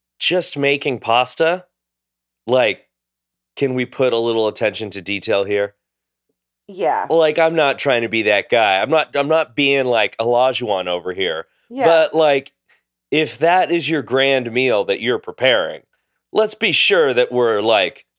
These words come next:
Speaker 1: doing it right here and not just,
Speaker 2: <laughs>
Speaker 1: like, come on. Come on, Noi.
Speaker 2: Bottom line, if I was her, I'd probably be a little annoyed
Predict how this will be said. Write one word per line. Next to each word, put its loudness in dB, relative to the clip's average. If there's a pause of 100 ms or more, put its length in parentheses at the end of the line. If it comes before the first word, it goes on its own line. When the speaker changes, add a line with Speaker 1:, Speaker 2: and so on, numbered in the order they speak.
Speaker 1:
doing 0
it -2
right 2
here -2
and -4
not 0
just, -2 (180)
Speaker 2:
<laughs> -8
Speaker 1:
like, 0
come -2
on. 0 (580)
Come 2
on, 2
Noi. -6
Speaker 2:
Bottom 2
line, 0
if -2
I 0
was -2 (140)
her, -2
I'd 0
probably -2
be -10
a 0
little -4
annoyed -6